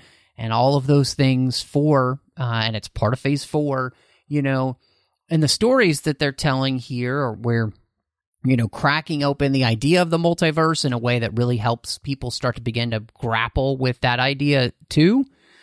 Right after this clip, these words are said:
Um, at, you know, right after Loki, like, uh, you know, I want this to have, uh, its own special feel,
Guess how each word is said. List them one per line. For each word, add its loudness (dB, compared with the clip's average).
Um, 0
at, -4
you 0
know, 0
right 0
after -2
Loki, 0
like, 2
uh, -4
you 0
know, 2
I 0
want -4
this -2
to -2
have, 0
uh, -16
its 0
own 4
special 0
feel, -2